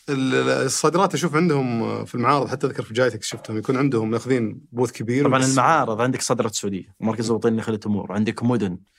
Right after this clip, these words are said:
Speaker 1: الم-، المركز الوطني ليش؟
Speaker 2: للنخيل والتمور.
Speaker 1: حلو.
Speaker 2: اي نعم.
Speaker 1: كلهم يدعمونكم بنفس الطريقة؟
Speaker 2: وهذو-، اي، هذول كل واحد، هذا عندهم معرض، هذول عندهم معرض، هذول عندهم معرض. يعني صراحة البرامج للأمانة، آه، كثيرة. تحتاج منك بس تتحرك وتبادر.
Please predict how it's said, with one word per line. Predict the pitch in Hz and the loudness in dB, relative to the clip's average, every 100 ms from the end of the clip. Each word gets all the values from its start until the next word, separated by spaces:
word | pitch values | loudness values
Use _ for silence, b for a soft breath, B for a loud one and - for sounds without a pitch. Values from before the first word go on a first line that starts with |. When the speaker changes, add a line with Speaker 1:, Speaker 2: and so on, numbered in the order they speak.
| _ 127 | _ 0
Speaker 1:
الم-، | 151 | 2
المركز | 139 139 143 135 | 2 2 2 0
الوطني | 143 139 | 0 0
ليش؟ | 135 180 - _ _ | -2 -4 -12 _ _
Speaker 2:
للنخيل | 110 110 - 120 | -2 -2 0 -4
والتمور. | 98 107 95 - _ _ | -2 -4 -4 -8 _ _
Speaker 1:
حلو. | 123 120 - _ _ - | -2 -2 -6 _ _ -8
Speaker 2:
اي | 104 | -6
نعم. | 85 - _ - | -8 -12 _ 0
Speaker 1:
كلهم | 160 131 | 2 2
يدعمونكم | 117 120 113 104 | 0 0 -2 -4
بنفس | 110 - | -4 -4
الطريقة؟ | - 117 151 | -2 0 2
Speaker 2:
وهذو-، | 147 - | 2 2
اي، | 156 | 0
هذول | 135 147 160 | 2 2 0
كل | 151 170 | 0 2
واحد، | 143 113 | 2 0
هذا | 120 123 | 0 0
عندهم | 120 120 117 | 0 0 0
معرض، | 110 95 90 | 0 -2 -6
هذول | 104 107 | -2 0
عندهم | 110 113 | 0 0
معرض، | 107 92 | -2 -2
هذول | 95 107 110 | -4 -2 -2
عندهم | 113 113 | 0 0
معرض. | 104 90 - B B B | 0 -2 -10 B B B
يعني | 120 127 | 0 2
صراحة | 147 156 143 127 | 2 2 0 -2
البرامج | 127 117 123 160 175 170 - _ _ | -2 0 2 2 0 -4 -8 _ _
للأمانة، | 131 151 156 151 156 143 131 - | -4 -2 -2 -2 -2 -4 -6 -12
آه، | - - 50 - - | -12 -12 -12 -12 -8
كثيرة. | 139 135 104 - _ b b b | -4 -4 -4 -12 _ b b b
تحتاج | - 170 139 | 0 2 4
منك | 147 131 123 | 2 0 -2
بس | 117 - | -4 -4
تتحرك | - 107 98 - | -6 -6 -6 -10
وتبادر. | - 101 87 | -8 -8 -8